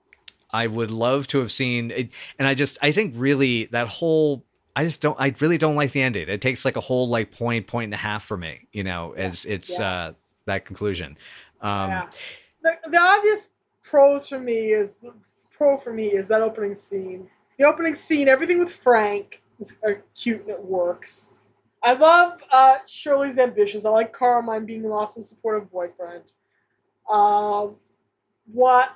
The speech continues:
Speaker 2: I, you know, don't like is the hu-, is the humiliation con line. And I don't like the humiliation conga line. It just lasts way too long. The girls never get a leg up.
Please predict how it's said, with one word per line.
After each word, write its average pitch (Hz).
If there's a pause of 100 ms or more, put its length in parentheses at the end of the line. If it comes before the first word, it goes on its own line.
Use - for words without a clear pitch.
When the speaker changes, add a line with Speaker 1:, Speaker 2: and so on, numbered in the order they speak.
Speaker 2:
I, 233
you 240
know, 220
don't 294
like 254
is 214
the - (200)
hu-, 240
is 214
the 208
humiliation 202
con - (840)
line. 170 (1120)
And 214
I -
don't 240
like 247
the 247
humiliation 214
conga 226
line. 170
It 202
just 208
lasts 214
way 214
too 233
long. 262
The 175
girls 190
never 214
get 226
a 233
leg 254
up. -